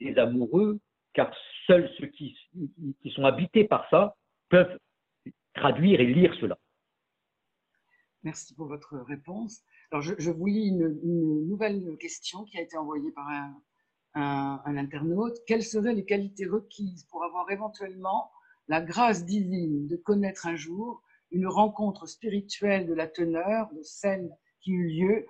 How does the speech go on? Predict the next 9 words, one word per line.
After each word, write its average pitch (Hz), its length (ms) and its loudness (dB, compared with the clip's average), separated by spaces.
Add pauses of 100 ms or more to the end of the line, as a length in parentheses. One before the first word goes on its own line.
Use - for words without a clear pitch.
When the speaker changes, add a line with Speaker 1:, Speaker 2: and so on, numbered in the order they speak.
(220)
Speaker 2:
entre 165 280 -6
Shams 202 400 0
de 160 80 -4
Tabriz 175 640 -2
et 165 80 -2
Mevlana ? 160 680 0 (3250)
Speaker 1:
Euh, 131 200 8 (160)
tu - 120 -10
peux, - 200 -12